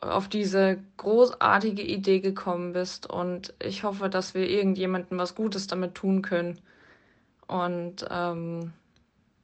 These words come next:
ja, man, jeder, jeder damit irgendwo ein kleines Stückchen die Welt besser machen kann.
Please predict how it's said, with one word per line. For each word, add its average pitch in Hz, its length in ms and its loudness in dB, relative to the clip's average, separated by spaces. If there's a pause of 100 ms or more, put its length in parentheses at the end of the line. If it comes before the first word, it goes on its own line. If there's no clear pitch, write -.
(240)
ja, 175 320 -2 (120)
man, 170 420 -4 (100)
jeder, 175 460 0 (920)
jeder 185 320 0
damit 165 480 -6 (480)
irgendwo 170 760 -6 (840)
ein 180 280 -4
kleines 185 440 -2
Stückchen 175 480 -6
die 170 120 -4
Welt 165 240 -4
besser 170 260 -10
machen 175 320 -12
kann. 185 340 -12